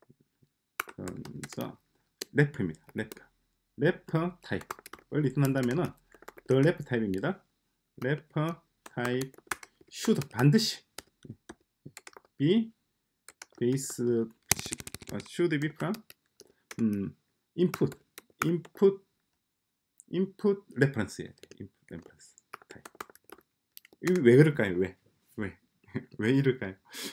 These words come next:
그 펑션, 예를 들자면은 펑션이, 어, 이런 펑션이 있을 수, 있으면 안 된단 말이에요.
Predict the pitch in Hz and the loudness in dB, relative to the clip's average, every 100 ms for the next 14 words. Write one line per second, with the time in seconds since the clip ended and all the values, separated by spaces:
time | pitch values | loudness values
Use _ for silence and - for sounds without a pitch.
0 | - 156 - 208 - 143 160 160 147 147 | -2 -2 2 0 2 4 4 4 4 4
1 | 151 190 143 175 160 143 165 220 - _ | 4 0 -2 -4 -2 0 0 -2 -6 _
2 | - - _ - 104 98 95 95 _ _ | -20 -20 _ -10 -8 -6 -8 -12 _ _
3 | _ _ _ _ _ _ _ _ 175 196 | _ _ _ _ _ _ _ _ 0 2
4 | 185 165 143 120 170 - - 156 160 107 | 2 0 2 0 -2 -6 -8 -4 0 2
5 | 151 147 110 98 123 | 2 2 0 0 -2